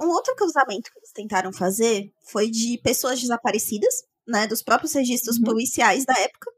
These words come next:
Speaker 1: né, já que se uma criança desapareceu, você imagina, né, e alguém deu o telefone da polícia, você imagina que exista um registro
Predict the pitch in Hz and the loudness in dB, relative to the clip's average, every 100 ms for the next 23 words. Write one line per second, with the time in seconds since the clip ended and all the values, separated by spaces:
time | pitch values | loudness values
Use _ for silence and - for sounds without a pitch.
0 | _ 196 240 226 - - 208 220 233 262 | _ -2 2 0 -2 -2 0 0 0 0
1 | 214 220 220 220 226 226 208 240 - 208 | 0 0 -2 2 2 4 2 2 2 4
2 | 208 214 - 214 240 247 226 202 196 190 | 4 2 0 0 2 4 2 0 -2 -6
3 | 247 _ - 208 208 226 220 247 262 262 | -8 _ -8 -2 2 4 4 2 4 4
4 | 320 233 269 254 277 277 - 285 233 - | 6 6 6 4 2 0 0 0 0 -2
5 | 214 226 - 240 240 233 226 - 240 220 | -4 -2 0 2 2 2 -2 -2 -2 -2
6 | 233 330 311 262 240 226 240 - 269 | -4 -2 -2 0 0 0 -4 -4 -8